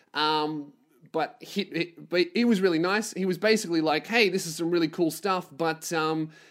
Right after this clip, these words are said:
your online stuff is a little bit too scary for us or for me, so maybe come back to us when your online stuff is a little bit less scary. But I've shown some other people at the station,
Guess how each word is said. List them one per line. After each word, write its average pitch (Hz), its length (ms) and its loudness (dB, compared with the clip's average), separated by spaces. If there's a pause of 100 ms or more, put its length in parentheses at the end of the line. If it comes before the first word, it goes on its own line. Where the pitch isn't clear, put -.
(140)
your 160 320 6
online 180 520 0
stuff 156 420 -2
is 143 140 -2
a 139 80 -2
little 160 180 2
bit 151 200 -6
too 165 200 0
scary 156 540 -2
for 127 320 -2
us 151 340 -4 (280)
or 156 220 2
for 147 280 0
me, 131 280 -2
so 156 260 0
maybe 165 360 0
come 160 260 -2
back 156 220 -2
to 143 160 -4
us 156 160 -4
when 139 200 -2
your 147 120 0
online 151 420 0
stuff 156 340 -4
is 127 100 -8
a 131 60 -4
little 151 200 -4
bit 156 140 -4
less 156 240 0
scary. 175 440 -2
But 170 360 0
I've 160 180 0
shown 170 280 -2
some 156 180 -4
other 175 180 -4
people 131 320 -4
at 123 80 -6
the 131 60 -12
station, 175 520 -4